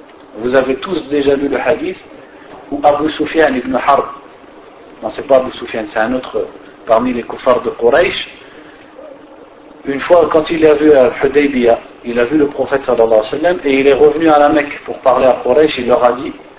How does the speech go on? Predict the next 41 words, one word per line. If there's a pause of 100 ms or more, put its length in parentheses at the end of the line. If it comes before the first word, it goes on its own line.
(240)
je
n'ai
jamais
vu
un
roi (340)
aussi
respecté
que
Mohammed
sallallahu
alayhi
wa
sallam. (640)
Et
dans
les
choses
qu'il
a
dit,
qu'est-ce
qu'il
a
dit ? (320)
Quand
il
crache,
qu'est-ce
qu'il
faisait
les
sahaba ? (720)
Il
prenait
son
crachat
et
il
s'essuyait
avec.